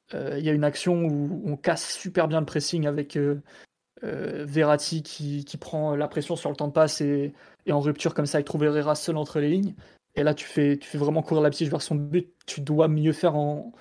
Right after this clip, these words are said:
en théorie parce que, euh, t'as des projections à droite, à gauche et t'arrives pas. Techniquement, t'enchaînes mal.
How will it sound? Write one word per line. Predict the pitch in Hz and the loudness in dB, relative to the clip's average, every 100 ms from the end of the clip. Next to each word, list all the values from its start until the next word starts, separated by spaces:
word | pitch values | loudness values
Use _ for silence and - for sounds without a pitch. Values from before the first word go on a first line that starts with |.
| - _ - | -20 _ -4
en | 151 | -2
théorie | - 147 160 | 2 4 4
parce | 160 - | 0 -4
que, | - 143 139 - - - _ - | -2 0 0 -2 -12 -20 _ -14
euh, | 147 | -6
t'as | 151 | -2
des | 147 | -2
projections | 143 143 143 - 156 151 | -2 -2 -4 -2 -2 0
à | 143 | -2
droite, | 143 151 147 | 2 2 2
à | 143 | 4
gauche | 156 165 - - _ _ _ _ - | 4 4 0 -18 _ _ _ _ -2
et | 147 139 143 | 0 2 0
t'arrives | 135 143 | -4 -4
pas. | 190 190 - | -4 -4 -4
Techniquement, | - 143 147 - 151 | -6 -4 -4 -2 -2
t'enchaînes | 143 - 143 | -4 -8 -2
mal. | 147 160 160 | 2 4 2